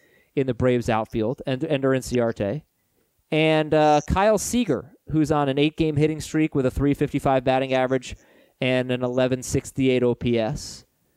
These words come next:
Uh, do you think Ender Inciarte and or Kyle Seager could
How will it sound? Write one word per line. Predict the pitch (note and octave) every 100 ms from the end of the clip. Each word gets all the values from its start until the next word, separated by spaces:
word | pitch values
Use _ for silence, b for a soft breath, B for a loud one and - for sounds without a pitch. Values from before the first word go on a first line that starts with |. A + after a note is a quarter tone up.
| _ _ _
Uh, | - C#3+ C#3+ C3+
do | C3
you | D3+ A3
think | - G3+
Ender | E3+ F3 G3+
Inciarte | G3 F3+ E3 F3 - G3+ F#3+ F#3+ - _ _ _ -
and | E3 F#3
or | F3+ F3
Kyle | - E3 E3+ D#3+
Seager | - E3+ F3 G3
could | - D3 C3 B2+